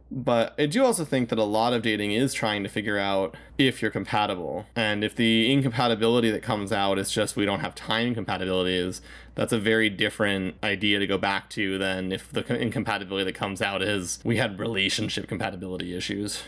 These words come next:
I gue-, anyway, so I guess where I was going, though, before we got sidetracked, was just, I think we just have really bad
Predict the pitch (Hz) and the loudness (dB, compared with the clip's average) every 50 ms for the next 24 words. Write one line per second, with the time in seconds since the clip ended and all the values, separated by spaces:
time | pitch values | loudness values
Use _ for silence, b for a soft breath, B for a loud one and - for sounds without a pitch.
0 | B B B B 156 147 160 156 180 170 156 143 139 - - 175 175 226 262 - | B B B B 0 2 2 4 6 6 6 6 4 4 4 4 4 4 2 4
1 | 226 170 151 139 127 117 139 139 - 139 131 123 120 117 113 104 104 - - 156 | 4 6 6 6 6 6 4 4 6 6 4 4 4 4 4 2 0 -4 -2 -2
2 | 135 - 143 131 123 117 107 95 - 123 120 127 123 113 - 117 104 98 - 113 | 0 2 4 4 4 4 2 2 2 2 2 2 2 2 2 0 0 0 -2 -4
3 | 110 - - 120 110 104 - - - - 143 143 135 220 240 240 226 214 151 147 | -2 0 2 2 2 2 0 -6 -6 -4 -2 0 2 0 0 2 0 0 0 2
4 | - 151 135 107 101 98 104 113 117 123 127 117 113 95 110 107 104 107 107 107 | 2 2 2 2 0 0 2 4 4 6 6 4 4 2 2 0 2 4 4 4
5 | 107 107 104 101 101 98 | 2 2 2 0 -2 -4